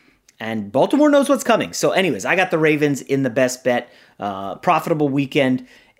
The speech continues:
And, um, no Tuesday night football this week. However, we do have the N B A coming up. And I'm gonna do my best to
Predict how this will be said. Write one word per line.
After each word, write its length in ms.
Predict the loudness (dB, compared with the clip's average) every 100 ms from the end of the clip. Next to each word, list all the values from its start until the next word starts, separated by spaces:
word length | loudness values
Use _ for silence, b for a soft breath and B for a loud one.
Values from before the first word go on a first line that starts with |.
| -4
And, 320 | -2 -2 0
um, 460 | 0 0 -2 -4
no 160 | -6 -8
Tuesday 360 | -2 -2 0 -2
night 220 | -2 -4
football 300 | -4 0 -2
this 200 | -2 -6
week. 180 | -10 -4
However, 580 | 0 4 4 2 -8 -12
we 120 | -12
do 180 | -4 2
have 160 | 2 2
the 140 | 0
N 100 | 2
B 160 | 2 0
A 80 |
coming 320 | 0 -2 0 -2
up. 260 | -4 -8 B B B B B B -4
And 300 | -2 0 0
I'm 120 | 0
gonna 120 | 0
do 140 | 2
my 160 | 2 2
best 840 | -2 -2 0 2 -2 -10 -14 -20 -10
to 800 | -2 0 2 2 2 0 -4